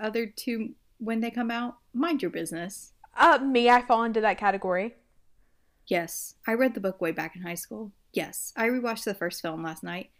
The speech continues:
Speaker 1: Yes. I just watched it now. I make terrible choices in life. I am only human. This is honestly just the worst sequel possible. Like, imagine risking your life to see this in theaters.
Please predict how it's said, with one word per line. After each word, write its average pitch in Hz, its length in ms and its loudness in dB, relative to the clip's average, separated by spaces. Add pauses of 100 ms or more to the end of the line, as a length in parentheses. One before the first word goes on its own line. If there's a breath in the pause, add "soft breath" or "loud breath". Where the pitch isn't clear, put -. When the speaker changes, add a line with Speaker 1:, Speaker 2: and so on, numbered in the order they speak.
(120)
Speaker 1:
Yes. 165 380 -6
I 220 80 -4
just 262 220 -4
watched 175 280 -10
it 185 120 -6
now. 170 400 -8 (300 soft breath)
I 254 80 0
make 320 180 0
terrible 220 320 -4
choices 196 400 -4
in 165 100 -10
life. 190 220 -10 (100)
I 269 80 0
am 269 140 2
only 233 200 -4
human. 180 460 -8 (460 soft breath)
This 294 160 0
is 220 100 0
honestly 196 300 -2
just 196 200 -6
the 180 80 -4
worst 196 220 -4
sequel 202 220 -2
possible. 180 560 -10
Like, 247 300 -2
imagine 269 360 0
risking 220 260 2
your 220 100 0
life 180 220 -4
to 202 80 -8
see 180 160 -2
this 185 220 -6
in 180 60 -6
theaters. - 560 -6